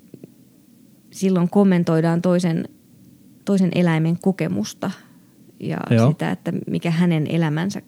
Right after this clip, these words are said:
Speaker 1: kannalta on oikein ja
Speaker 2: Niin, niin,
Speaker 1: väärin.
Speaker 2: niin.
Speaker 1: Ja ihminen päättää, että mikä olisi se suotavin loppu sille eläimelle.
Speaker 2: Niin.
Speaker 1: Ja ottaa kantaa siihen, että tommonen pesään ampuminen ei ole se loppu, jonka
Speaker 2: Mm.
Speaker 1: haluan suoda tolle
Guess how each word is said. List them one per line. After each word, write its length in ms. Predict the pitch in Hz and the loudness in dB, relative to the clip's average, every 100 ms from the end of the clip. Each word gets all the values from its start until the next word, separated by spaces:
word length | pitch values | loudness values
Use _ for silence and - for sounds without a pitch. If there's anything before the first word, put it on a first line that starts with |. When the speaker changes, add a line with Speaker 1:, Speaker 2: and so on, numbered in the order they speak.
| - - | -20 -12
Speaker 1:
kannalta 460 | 160 165 - - | -6 -6 -6 -6
on 100 | - - | -6 -4
oikein 420 | 170 180 - 185 | -4 -4 -6 -4
ja 80 | - | -2
Speaker 2:
Niin, 120 | 131 | 0
niin, 100 | 120 | 0
Speaker 1:
väärin. 260 | 110 120 135 | 0 -2 -2
Speaker 2:
niin. 80 | - - - - - - - - | -6 -18 -20 -20 -20 -20 -20 -14
Speaker 1:
Ja 320 | 170 156 - - | -10 -8 -8 -4
ihminen 360 | 170 165 160 160 | 0 2 0 0
päättää, 420 | 165 165 - 160 | 0 0 -4 -4
että 100 | 170 | -2
mikä 260 | 165 160 | 0 0
olisi 300 | 165 175 175 | 2 2 0
se 200 | - 156 - | -6 -8 -10
suotavin 800 | - 185 165 170 180 156 160 180 | -8 -2 -2 -2 -4 -4 -2 0
loppu 440 | 180 - - - 185 | 0 -2 -10 -10 -8
sille 300 | - - - - | -10 -8 -8 -8
eläimelle. 680 | 180 104 220 - - - 226 - - 156 | -6 -6 -8 -8 -8 -10 -12 -14 -2 2
Speaker 2:
Niin. 280 | 139 131 - | 4 2 -2
Speaker 1:
Ja 120 | 160 - | -6 -4
ottaa 300 | 175 - 165 | -4 -4 -2
kantaa 420 | 175 165 170 180 | 0 0 -2 -4
siihen, 300 | 190 190 185 | -2 -2 -2
että 120 | 190 | -2
tommonen 240 | 165 175 170 | -2 -2 0
pesään 340 | 175 170 170 - | -2 -2 -2 -2
ampuminen 480 | 190 185 185 185 - | -4 -4 -4 -4 0
ei 180 | 185 175 | 0 2
ole 140 | 156 | 0
se 140 | 170 160 | -4 -2
loppu, 460 | 165 180 - 107 208 | -2 -4 -6 -8 -4
jonka 240 | 196 - | -6 0
Speaker 2:
Mm. 60 | 127 | 2
Speaker 1:
haluan 240 | 120 113 | 2 0
suoda 260 | 202 - 208 - | -4 -6 -6 -8
tolle 180 | - | -10